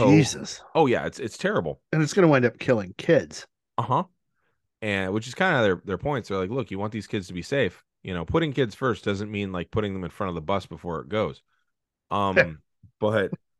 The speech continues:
Speaker 1: That's a good way of phrasing that.
Speaker 2: they, you want these,
Speaker 1: <laughs>
Speaker 2: you know, so, so this guy gets up after and he says, "You know what?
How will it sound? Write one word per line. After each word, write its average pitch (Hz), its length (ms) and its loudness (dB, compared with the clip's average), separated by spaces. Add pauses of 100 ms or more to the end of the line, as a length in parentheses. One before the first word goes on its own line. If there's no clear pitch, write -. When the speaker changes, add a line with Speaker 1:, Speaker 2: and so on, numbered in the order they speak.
(340)
Speaker 1:
That's - 180 -4
a - 20 -12
good 113 140 -6
way 101 100 -12
of 110 100 -14
phrasing 98 400 -2
that. - 160 -16 (160)
Speaker 2:
they, 113 500 2
you 117 240 -2
want 127 240 0
these, 117 160 2
Speaker 1:
<laughs> 143 180 4
Speaker 2:
you 123 100 -4
know, 92 180 -2
so, 110 340 0
so - 200 -2
this 117 180 -4
guy 180 260 -2
gets 143 280 -2
up 90 180 -4
after 90 340 -6
and 90 100 -6
he 92 60 -8
says, 90 200 -8
"You 98 100 -6
know 98 120 -2
what? 107 280 0